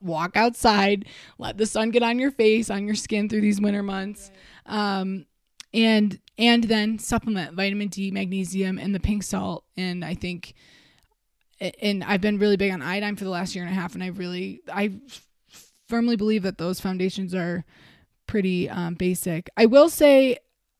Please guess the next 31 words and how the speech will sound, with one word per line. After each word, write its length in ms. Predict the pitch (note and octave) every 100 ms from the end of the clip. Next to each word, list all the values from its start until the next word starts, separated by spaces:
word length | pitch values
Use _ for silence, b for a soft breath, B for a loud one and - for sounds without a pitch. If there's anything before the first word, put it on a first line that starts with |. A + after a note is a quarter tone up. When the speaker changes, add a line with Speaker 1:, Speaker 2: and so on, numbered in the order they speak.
| _ _ _ -
Speaker 1:
cod 280 | - A3+ G#3+
liver 180 | F#3+ C3+
oil, 420 | F3 F3+ G3 A3 _ _ -
I've, 280 | G3+ F#3 G3+
is, 400 | - G3+ F#3+ F3 -
has 240 | G#3 G3+
vitamin 480 | F#3 G#3 G#3 G3 G#3+
A 300 | - F#3+ F#3+
in 80 | F#3
the 80 | F3+
retinol 420 | G3 G3 G3+ G#3
form, 400 | A3+ A3+ A#3 A#3+ B B B
um, 240 | - G3 F3+
and 220 | F#3+ F#3+ F#3+
vitamin 400 | F#3+ F3 F3 E3+
D. 360 | E3 - - - _ -
And 140 | G3
so 80 | G3
I've 80 | F#3+
been 120 | G3+
doing 180 | G#3+ G#3
more 180 | G3
cod 300 | F3+ - F#3
liver 180 | F#3 F#3+
oil 280 | - G3+ G3+
and 100 | F#3+
taking 240 | G3 F#3+
a 40 | F#3
break 240 | F#3 F#3
on 100 | F#3
my 160 | F3+